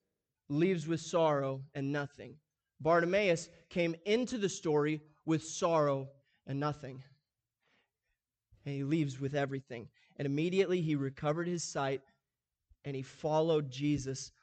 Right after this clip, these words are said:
on the way. Stark differences. Fascinating to see the two sides. Now, for the painful part, um, pretty common for us to say, "Well, which character in the story would I be?"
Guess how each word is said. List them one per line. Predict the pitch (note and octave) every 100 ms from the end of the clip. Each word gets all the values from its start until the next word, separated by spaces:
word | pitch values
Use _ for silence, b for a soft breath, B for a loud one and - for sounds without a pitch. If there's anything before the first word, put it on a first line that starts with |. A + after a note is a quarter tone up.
| _ _
on | D3 C#3+ C#3+ C#3 C3+ -
the | C#3+
way. | C3+ C3+ C3+ C3+ C3 _ _ _ _ _ _ _ _ _ _ _ _ _
Stark | - - - E3 D#3 D3+
differences. | D#3 D3 - C3+ C3+ C3+ - _ _
Fascinating | _ - - E3+ E3 D#3 - D3 C#3 C3+ C3 C3 - b _
to | C#3+
see | - D3
the | C#3
two | C#3 - C#3
sides. | - C#3+ C3 C3 C3 - B B B
Now, | F3+ F3+ F3 - b b _ _ _ _ _
for | F#3 E3+
the |
painful | D#3 F3 F#3 F#3 E3+
part, | - C#3+ C#3+ -
um, | D3+ D3 C#3 C3+
pretty | F#3 F3
common | D#3 E3 E3 D#3+ D3+ C#3+ - _
for | - D#3+
us | D#3 D#3
to | D#3
say, | - D3
"Well, | C#3+ D3
which | E3 E3 - - _
character | - E3 D#3+ E3+
in | D3+
the | C#3+
story | - D3+ D#3
would | C#3+
I | C3+ C#3
be?" | C#3 D3